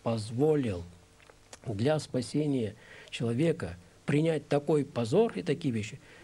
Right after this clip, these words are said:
это действительно безумие. И только нужно понять христианство, чтобы увидеть,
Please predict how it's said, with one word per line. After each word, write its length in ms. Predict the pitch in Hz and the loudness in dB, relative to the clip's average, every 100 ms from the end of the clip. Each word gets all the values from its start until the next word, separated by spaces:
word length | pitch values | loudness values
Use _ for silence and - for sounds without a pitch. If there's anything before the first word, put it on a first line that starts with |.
| - - | -12 -6
это 160 | - | -4
действительно 420 | 127 117 180 175 | -4 -2 -4 -4
безумие. 800 | 107 131 117 160 220 147 92 85 - - _ - - | -2 -4 0 2 2 0 -2 -8 -14 -20 _ -20 -10
И 60 | 135 | -2
только 260 | 143 131 | 0 0
нужно 300 | 135 143 127 | 2 0 0
понять 520 | 113 - 110 110 170 175 | -4 -4 0 2 0 -2
христианство, 680 | 147 120 - 113 196 175 | -4 -6 -4 -2 0 -2
чтобы 260 | 156 135 117 | -6 -6 -4
увидеть, 520 | 110 92 156 170 90 | -4 -2 -2 -2 -4